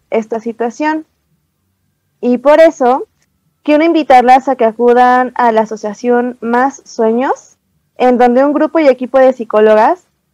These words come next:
eh, que trabajamos con un enfoque de perspectiva de género, las estaremos esperando y apoyando en todo su proceso. Cabe mencionar que si no estás viviendo alguna situación de esta índole, de igual manera puedes acudir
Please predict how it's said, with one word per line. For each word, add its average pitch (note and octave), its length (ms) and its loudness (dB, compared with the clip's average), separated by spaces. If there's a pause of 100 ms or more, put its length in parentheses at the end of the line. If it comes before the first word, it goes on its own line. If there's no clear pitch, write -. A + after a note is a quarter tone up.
(240)
eh, A#3 200 -2
que A#3 100 2
trabajamos A#3+ 560 2
con C4 140 -4
un B3 100 -2
enfoque C4 320 -4
de C4+ 160 4
perspectiva A#3 560 -2
de A#3 140 0
género, A3+ 500 -4
las A#3+ 240 -2
estaremos B3 500 -2
esperando A#3 540 -2
y B3+ 100 -4
apoyando G#3+ 520 -4
en A#3 100 -4
todo G#3 220 -6
su A3 100 -14
proceso. A#3 500 -6 (720)
Cabe D4+ 280 2
mencionar D#4+ 500 0
que C4 140 0
si B3+ 120 -4
no C4 120 -2
estás E4+ 260 -2
viviendo D4 640 2
alguna A3+ 640 2
situación B3 480 -6
de A#3 160 2
esta B3 260 -4
índole, C4 460 -2
de A#3 100 0
igual B3 240 0
manera C#4 380 0
puedes B3+ 320 0
acudir B3 500 -4